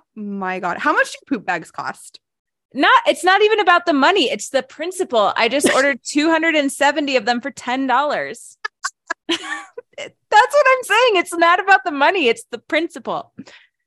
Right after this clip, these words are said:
Speaker 1: Oh my
Speaker 2: It's
Speaker 1: God.
Speaker 2: random.
Speaker 1: That's so funny.
Speaker 2: What do you hate spending money on?
Speaker 1: Oh, okay. Similar. We're gonna go for the,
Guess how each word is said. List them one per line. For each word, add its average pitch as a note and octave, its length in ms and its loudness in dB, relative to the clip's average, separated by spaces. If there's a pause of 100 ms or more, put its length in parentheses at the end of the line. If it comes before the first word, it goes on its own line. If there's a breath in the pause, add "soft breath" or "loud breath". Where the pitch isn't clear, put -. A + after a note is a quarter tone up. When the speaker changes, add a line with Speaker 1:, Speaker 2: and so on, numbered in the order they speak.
Speaker 1:
Oh F3+ 480 -4
my - 200 -8
Speaker 2:
It's A3+ 140 -6
Speaker 1:
God. A#3+ 60 -2
Speaker 2:
random. G3 600 -2 (440)
Speaker 1:
That's E3 240 -10
so - 380 -8
funny. G3 560 -10 (180)
Speaker 2:
What A#3+ 140 0
do A#3 60 2
you A3+ 80 2
hate G#3 200 -2
spending F#3+ 240 -6
money F3+ 180 -6
on? F3+ 240 -8 (1000)
Speaker 1:
Oh, G3+ 600 4 (1000 loud breath)
okay. F#3+ 480 0 (240)
Similar. A#3+ 600 2
We're F#3+ 120 2
gonna F#3+ 180 0
go F#3 180 2
for G3 200 -4
the, F#3 180 -8